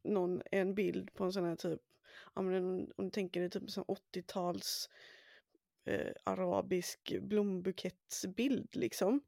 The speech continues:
Och då, då blurrar liksom Inst-, Instagram den bilden,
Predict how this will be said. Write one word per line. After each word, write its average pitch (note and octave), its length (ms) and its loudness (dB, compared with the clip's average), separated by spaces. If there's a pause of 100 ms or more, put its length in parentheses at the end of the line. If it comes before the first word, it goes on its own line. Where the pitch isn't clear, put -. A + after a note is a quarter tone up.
(800)
Och - 200 4
då, G#3 380 8 (100)
då G3+ 200 6
blurrar F#3+ 600 6
liksom F#3+ 500 2 (560)
Inst-, F#3 480 -2
Instagram F3 480 4
den A#3+ 240 6
bilden, - 440 0